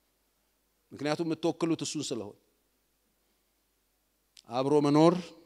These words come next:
አስተሳሰባችንን ይቀይራል፣ ውሳኔያችንን ይቀይራል፣ ንግግራችንን ይቀይራል፣ ዓላማችን ይቀየራል። አብረን ስንኖር ዓላማችን ምንድን ነው? ዓላማ ምንድን ነው?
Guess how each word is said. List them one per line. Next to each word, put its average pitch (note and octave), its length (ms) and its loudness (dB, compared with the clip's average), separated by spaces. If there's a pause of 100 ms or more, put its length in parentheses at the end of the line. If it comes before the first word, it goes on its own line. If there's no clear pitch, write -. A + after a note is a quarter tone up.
(1080)
አስተሳሰባችንን G#2 840 -6
ይቀይራል፣ F2 500 -14 (460)
ውሳኔያችንን G#2+ 680 -4
ይቀይራል፣ F2+ 460 -16 (140)
ንግግራችንን A2+ 640 -4
ይቀይራል፣ - 420 -16 (1400)
ዓላማችን B2+ 600 4
ይቀየራል። E2+ 540 -8 (480)
አብረን C#3+ 320 2
ስንኖር C#3 420 -4 (1300)
ዓላማችን D#3+ 540 -2 (300)
ምንድን F3 320 -8
ነው? F#2 120 -20 (580)
ዓላማ E3 280 0 (260)
ምንድን E3+ 280 -4
ነው? - 100 -20